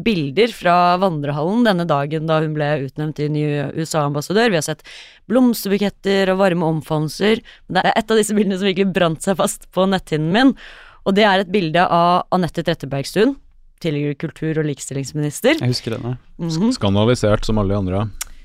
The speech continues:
Speaker 1: Hun smiler selvsikkert til kamera, viser et V-tegn, og på hodet så har hun en knall rød caps med påskriften "Keep Anniken Great".
Speaker 3: En sånn Trump-caps?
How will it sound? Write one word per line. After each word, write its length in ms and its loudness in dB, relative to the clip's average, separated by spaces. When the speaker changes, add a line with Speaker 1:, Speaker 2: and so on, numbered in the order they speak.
Speaker 1:
Hun 180 0
smiler 640 2
selvsikkert 800 -2
til 160 -2
kamera, 540 2
viser 460 -2
et 180 -2
V-tegn, 1080 0
og 140 -4
på 120 -6
hodet 340 0
så 160 -2
har 220 0
hun 120 -2
en 240 -2
knall 480 2
rød 300 2
caps 420 -4
med 160 -2
påskriften 560 -4
"Keep 340 -2
Anniken 600 -2
Great". 640 -2
Speaker 3:
En 60 -2
sånn 120 4
Trump-caps? 560 -2